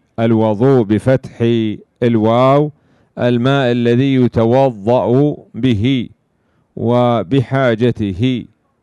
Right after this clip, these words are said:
فقال النبي صلى الله عليه وسلم له: "سلني"، أي ماذا تريد مني وماذا تطلب مني، لأنك أديت إلي خدمة، وفي هذا أن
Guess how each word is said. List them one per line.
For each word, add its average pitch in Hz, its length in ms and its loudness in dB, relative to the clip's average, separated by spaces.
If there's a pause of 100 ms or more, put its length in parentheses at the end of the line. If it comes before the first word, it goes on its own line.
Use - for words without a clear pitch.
(500)
فقال 151 440 0
النبي 127 500 0
صلى 110 260 -2
الله 123 380 -2
عليه 113 380 -2
وسلم 107 680 -2
له: 117 480 2
"سلني"، 117 680 -2 (600)
أي 104 100 -2
ماذا 131 380 2
تريد 107 520 0
مني 107 680 -2 (400)
وماذا 117 420 0
تطلب 120 520 0
مني، 117 680 -2 (360)
لأنك 110 480 -4
أديت 120 580 -2
إلي 110 680 -2
خدمة، 120 540 -2 (600)
وفي 135 260 2
هذا 139 460 2
أن 123 480 0